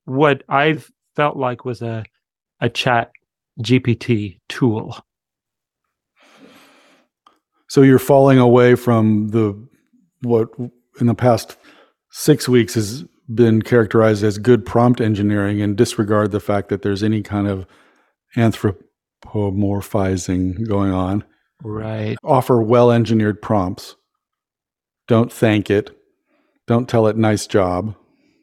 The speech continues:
Speaker 1: Right.
Speaker 2: Whereas now you've moved into something different.
Speaker 1: And I didn't intend to do that, but I have moved into much more of a conversational tone,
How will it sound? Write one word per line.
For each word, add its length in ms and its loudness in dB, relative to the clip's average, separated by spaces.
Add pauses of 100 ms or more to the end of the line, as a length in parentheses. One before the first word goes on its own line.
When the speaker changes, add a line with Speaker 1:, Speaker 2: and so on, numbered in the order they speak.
Speaker 1:
Right. 460 -8 (680)
Speaker 2:
Whereas 380 0
now 640 0
you've 500 -4
moved 260 -2
into 160 -2
something 380 -4
different. 420 -6 (600)
Speaker 1:
And 320 0
I 160 -4
didn't 280 0
intend 540 -2
to 60 -2
do 200 0
that, 360 0
but 220 0
I 120 0
have 120 -4
moved 380 -2
into 260 -4
much 300 -8
more 160 -4
of 80 -6
a 40 -14
conversational 1200 -4 (1500)
tone, 600 -2